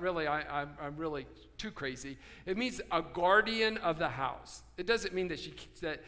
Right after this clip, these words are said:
there's something wrong if she works outside the house. So let me just dispel that, 'cause some of you thought that's where I was going. That's not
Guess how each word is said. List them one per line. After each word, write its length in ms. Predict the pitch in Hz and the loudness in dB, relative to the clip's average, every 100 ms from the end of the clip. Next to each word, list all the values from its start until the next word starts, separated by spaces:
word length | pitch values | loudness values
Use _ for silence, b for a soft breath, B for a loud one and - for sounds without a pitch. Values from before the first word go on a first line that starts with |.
| B | B
there's 180 | - 147 | -6 -2
something 260 | 170 156 156 | -2 -2 -2
wrong 240 | 151 156 | -2 -2
if 80 | 135 | -4
she 120 | - | -6
works 260 | 135 139 - | -6 -6 -4
outside 380 | 123 117 123 120 | -6 -4 -6 -6
the 80 | |
house. 300 | 117 120 - | -4 -4 -6
So 140 | - 117 | -8 -8
let 100 | 139 | -6
me 80 | 156 | -6
just 260 | 151 151 - | -6 -6 -6
dispel 380 | 156 - 143 | -10 -6 -6
that, 280 | 123 127 123 B B | -2 -4 -4 B B
'cause 140 | 147 123 | -8 -4
some 120 | 160 | -4
of 120 | 147 | -4
you 80 | 135 | -4
thought 200 | 151 139 | -4 -2
that's 240 | 139 123 | -4 -6
where 120 | 135 | -4
I 100 | 123 | -4
was 200 | 120 123 | -4 -8
going. 360 | 110 127 113 113 | -8 -8 -8 -10
That's 220 | - 160 170 | -2 -2 0
not 460 | 185 214 247 - | 4 4 4 -4